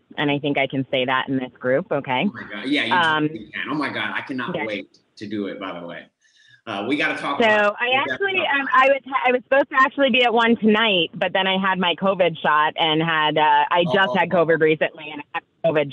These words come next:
Speaker 1: shot and got sick again. And so I decided no. But what that enabled me to do was, I don't drink twelve cups of ceremony or anything like that. It, um, it allowed me to really deeply connect into a space, but also this voice. I have a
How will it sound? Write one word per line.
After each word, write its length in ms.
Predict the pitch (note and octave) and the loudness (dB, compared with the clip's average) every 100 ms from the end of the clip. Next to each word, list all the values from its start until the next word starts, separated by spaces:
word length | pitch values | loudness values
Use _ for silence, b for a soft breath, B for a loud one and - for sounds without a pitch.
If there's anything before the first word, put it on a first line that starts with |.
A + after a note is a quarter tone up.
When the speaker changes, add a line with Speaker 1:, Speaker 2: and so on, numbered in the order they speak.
| - | -2
Speaker 1:
shot 360 | E3+ E3 D3+ D#3+ | 2 4 2 0
and 160 | D3+ | 0
got 200 | D3 C#3+ - | 0 -2 -2
sick 160 | F3+ E3 | -2 0
again. 340 | D3+ C#3+ C#3 | 0 0 0
And 140 | C#3+ D3+ | 0 0
so 80 | |
I 80 | D3+ | 0
decided 560 | D3 C#3+ D#3+ D3 C#3 C#3 | 0 0 0 2 2 2
no. 400 | D#3 C#3+ C3+ C#3 b b b b b b b _ | 0 0 0 -4 b b b b b b b _
But 180 | B3+ A#3 | 2 4
what 220 | C#4 D#4+ - | 4 4 4
that 380 | C4 F4 A4 G#4+ | 6 6 6 6
enabled 400 | D4 A#3+ A3 G3+ | 6 6 4 4
me 180 | G3 F#3 | 4 4
to 100 | F3 | 2
do 420 | F3 F3+ F3 E3+ | 4 4 6 6
was, 300 | E3 E3+ E3+ D3+ - - _ _ _ _ _ | 6 4 2 -4 -20 -20 _ _ _ _ _
I 160 | F#3+ A#3+ | 0 2
don't 180 | C#4 B3 | 4 4
drink 260 | C4+ A#3+ - | 4 2 2
twelve 260 | A3 G3+ | 2 4
cups 240 | B3+ A#3+ A3 | 2 0 0
of 100 | G#3+ | 0
ceremony 520 | A3 A3 A3 G#3+ G#3+ | 2 4 4 2 2
or 80 | G3 | 2
anything 180 | G3+ G#3+ | 4 4
like 240 | G3 F#3 | 2 0
that. 380 | E3 E3 F#3+ G#3+ - | 0 2 2 2 2
It, 160 | G3 G3 | 2 4
um, 160 | F#3+ - | 2 4
it 280 | F#3+ F#3 - | 4 4 2
allowed 420 | F#3 F3+ G3+ A3 | 2 4 4 4
me 140 | A3 | 4
to 80 | G3+ | 2
really 420 | F3 F#3 G3 G3 | 2 2 4 2
deeply 440 | F3+ F3+ F3+ G3 F3+ | 2 0 0 0 0
connect 400 | - E3+ E3 - | -2 -2 -2 -2
into 220 | E3+ E3 | -2 0
a 80 | D#3 - | 0 0
space, 320 | - A#3 E3 - | 0 0 0 0
but 140 | F#3+ | 0
also 360 | F#3+ A3+ - G#3+ | 2 2 2 4
this 180 | F3 E3 | 2 2
voice. 600 | D#3+ E3+ C#4+ G#3+ D3+ D3+ | -2 2 4 4 2 0
I 140 | C#3+ F#3+ | 0 2
have 220 | G#3 | 2
a 60 | G#3 | 2